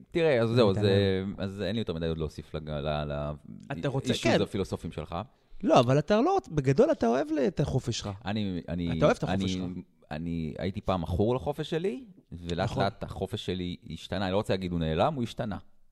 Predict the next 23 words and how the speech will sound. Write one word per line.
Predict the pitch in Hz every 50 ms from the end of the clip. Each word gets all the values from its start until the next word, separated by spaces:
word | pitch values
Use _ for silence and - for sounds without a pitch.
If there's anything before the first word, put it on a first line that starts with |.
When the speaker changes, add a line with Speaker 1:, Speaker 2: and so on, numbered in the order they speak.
| _ - - - -
Speaker 1:
חופש | - - - - 185 -
היום | - - 151
אתה | 143 131
מעריך | 127 123 127 127
Speaker 2:
נעלם. | 127 120 113
Speaker 1:
אותו | -
קצת | - 98 -
אחרת. | - - - - - - - - - - - - - _ _ _ _
תראה, | - 427 453 440 - 214 170 165 151
<laughs> | - 190
נו, | 160 180 180 151 -
מה, | - 120 120 101 107 147 -
אפשר | - - 143
לצלול | 131 135 - - - 139 135 127
עכשיו | 127 - - 104 101
לשיחות | 98 92 87 95 98 92 - - 98 110 113 110 - 110
על, | 104 98 90
אה, | 87 87 87 87 85 85 87 87 87 85 80
על | 80 82 85
החיים | 82 - - 98 90 98 107 107 98 90
ועל | 87 85 80 78
להיות | 80 82 87 87 -
שכיר | - - - - 107 107 95 90 82